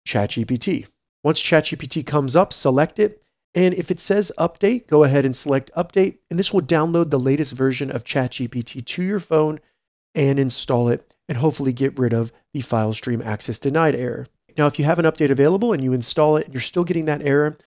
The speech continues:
the next thing I would recommend doing is simply uninstalling the Chat G P T app. And you can do that by long pressing it and selecting uninstall. On an iPhone, you would simply select delete,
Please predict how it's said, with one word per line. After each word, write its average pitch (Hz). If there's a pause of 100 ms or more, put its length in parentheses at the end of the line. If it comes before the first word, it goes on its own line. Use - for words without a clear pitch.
(220)
the 151
next 180
thing 165
I 147
would 165
recommend 156
doing 143
is 156
simply 143
uninstalling 160
the 139
Chat 139
G 139
P 127
T 196
app. 185
And 147
you 139
can 135
do 156
that 151
by 120 (340)
long 139
pressing 180
it 190 (140)
and 151
selecting 147
uninstall. 143 (260)
On 165
an 170
iPhone, 185
you 165
would 139
simply 135
select -
delete, 139